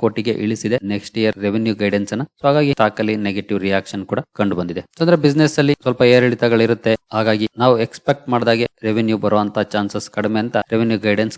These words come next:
ಕಡಿಮೆ ಮಾಡಿದೆ. So ನೋಡೋಣ ಮುಂದಿನ ದಿನಗಳ ಕಂಪನಿಯ ನಂಬರ್ಸ್ ಬಂದಾಗ. Obviously ಕಂಪನಿಯ ಮ್ಯಾನೇಜ್ಮೆಂಟ್ ಹೇಳ್ತಾ ಇದೆ ಅಂತಂದ್ರೆ ಡೌನ್ ಆಗುವಂತ ಚಾನ್ಸಸ್ ಇರುತ್ತೆ. So ಹಾಗಾಗಿ ಮುಂಚೆನೆ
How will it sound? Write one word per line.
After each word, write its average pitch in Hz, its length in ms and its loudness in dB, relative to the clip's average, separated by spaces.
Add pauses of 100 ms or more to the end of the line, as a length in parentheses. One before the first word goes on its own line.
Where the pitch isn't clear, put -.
(120)
ಕಡಿಮೆ 104 320 0
ಮಾಡಿದೆ. 101 300 -2
So 127 120 -8
ನೋಡೋಣ 131 220 4 (100)
ಮುಂದಿನ 120 300 2
ದಿನಗಳ 110 240 0 (200)
ಕಂಪನಿಯ 104 360 0 (100)
ನಂಬರ್ಸ್ 98 400 -4
ಬಂದಾಗ. 85 260 -4 (260)
Obviously 120 340 0
ಕಂಪನಿಯ 127 380 -2 (100)
ಮ್ಯಾನೇಜ್ಮೆಂಟ್ 117 480 -2
ಹೇಳ್ತಾ 117 240 0
ಇದೆ 117 120 0
ಅಂತಂದ್ರೆ 127 260 -2 (120)
ಡೌನ್ 113 260 2
ಆಗುವಂತ 110 320 -2 (160)
ಚಾನ್ಸಸ್ 98 440 -2
ಇರುತ್ತೆ. 110 220 0 (120)
So - 80 -12
ಹಾಗಾಗಿ 160 260 4 (160)
ಮುಂಚೆನೆ 143 320 2